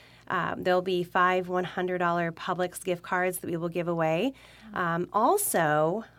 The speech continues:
on the day that we would typically run the large photo, it was normally the day after the College Colors Day event, we're actually gonna do a photo collage. So we're really excited that these selfies will actually be used, um, in place of that this year. So it'll still kinda have that feel and excitement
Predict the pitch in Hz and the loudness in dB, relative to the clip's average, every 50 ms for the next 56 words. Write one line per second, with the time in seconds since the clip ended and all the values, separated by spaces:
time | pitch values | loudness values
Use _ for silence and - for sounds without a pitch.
0 | - - 202 196 190 196 185 180 180 170 175 - 262 277 294 302 311 302 269 233 | -8 -4 -2 0 0 0 -2 -4 -4 -4 0 2 4 6 6 6 4 4 2 0
1 | - 240 226 202 202 202 - - 277 277 302 302 302 277 254 233 202 208 208 214 | 0 0 0 0 0 -2 0 0 0 2 2 0 0 0 0 0 2 2 2 2
2 | 214 202 196 185 185 185 196 196 202 202 196 - - - - - 208 208 202 202 | 2 2 0 0 0 2 4 4 4 4 2 -2 -10 -6 0 4 6 6 6 6
3 | 196 180 170 170 165 170 170 170 180 175 - - 208 196 196 202 208 208 202 185 | 4 2 2 2 0 -2 -4 -4 -6 -8 -8 -6 -4 0 0 2 2 2 0 0
4 | 190 180 180 185 180 180 - - 180 180 - - 190 170 170 - - - 175 175 | -2 -2 0 0 0 0 0 0 -2 -2 -2 -4 -6 -6 -6 -6 -6 -4 -4 -4
5 | 175 175 - - - 180 175 175 175 165 180 170 170 165 156 165 160 165 180 220 | -4 -6 -8 -8 -6 -4 -4 -4 -4 -4 -4 -4 -4 -4 -2 -2 -2 -2 -2 -2
6 | - - - - - - - - - - 220 196 202 202 - 226 202 202 196 196 | -6 -10 -16 -20 -20 -20 -20 -16 -4 2 4 4 4 4 2 -2 0 0 0 0
7 | 190 196 175 175 180 - 208 196 196 185 180 - 208 214 226 196 - - - 196 | 0 0 0 0 0 0 0 2 2 2 0 0 2 4 6 6 6 4 2 -2
8 | - - - - - - - - - - 220 202 196 202 208 208 202 202 - 208 | -6 -10 -14 -16 -20 -20 -16 -8 -4 -2 0 2 2 4 4 4 2 2 0 0
9 | 185 185 233 220 208 202 - 202 202 - - 202 180 180 - 233 247 269 269 262 | 0 0 0 -2 -2 -2 -2 -2 -2 0 0 0 0 0 2 2 2 2 0 0
10 | 208 190 170 - - - - - 208 190 185 - - - 196 185 175 170 185 190 | 0 0 0 0 -2 -4 -4 -4 -2 -2 -2 -4 -4 -6 -6 -4 -4 -4 -2 -2
11 | 196 196 190 - - _ - - 175 170 170 180 185 185 185 - 226 262 320 320 | -2 -2 -4 -6 -10 _ -6 -4 -2 -2 -2 -2 -2 -4 -2 0 2 2 2 2
12 | 294 214 202 185 165 - - 175 170 - 170 156 160 165 - 233 226 226 233 233 | 0 0 2 2 0 0 -2 -4 -4 -2 -2 -2 -2 0 0 2 2 2 0 -2
13 | - 254 - - 381 381 381 - 294 285 269 285 269 214 220 214 214 220 202 - | -6 -8 -2 2 2 2 2 4 4 4 4 4 4 4 4 2 2 2 0 0
14 | - - 208 214 208 202 196 190 - - - - 214 202 202 202 196 190 190 | -2 -2 2 2 2 2 2 0 -4 -4 0 2 2 2 2 2 0 -2 0